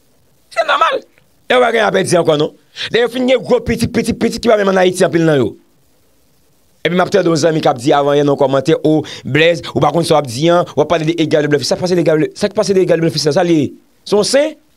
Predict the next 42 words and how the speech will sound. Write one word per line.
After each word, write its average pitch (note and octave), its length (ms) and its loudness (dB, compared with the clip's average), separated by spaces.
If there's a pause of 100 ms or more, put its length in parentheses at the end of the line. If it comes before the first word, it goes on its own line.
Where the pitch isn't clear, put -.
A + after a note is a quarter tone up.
(500)
son A#3+ 120 -2
saint A#3+ 120 0
dans A3 120 2
l'église G#3 200 0
catholique. A3 540 0 (580)
En A3+ 140 0
parce A#3 240 -2
que, B3 80 2
bagarre, B3 240 2
qui A#3+ 80 -2
est A3+ 40 4
une F3+ 60 -4
soupçon G#3 220 0
de G#3+ 80 4
l'I G3 220 4
A, E3 160 2 (240)
dans F#3+ 120 2
l'L G3+ 160 0
T F#3+ 120 0
sénateur, F#3 500 2
bah, F3+ 160 4
ça, F3 100 -2
qui F#3+ 120 2
bagarre, F#3 180 2
il E3 80 -2
va, E3 80 -2
il E3+ 60 4
va F3 120 6
impliquer. E3+ 440 0 (180)
Écoutez-les G3 400 2
là, F3 100 4
qu'on E3+ 120 -2
y E3 80 2
a D#3 40 2
là, C#3 200 2
ça C#3 120 -2
qu'a F3+ 100 -2
fait F#3 140 -4
là, D#3 160 2
ça E3+ 120 0
le E3+ 80 -2
dit. C#3 260 -2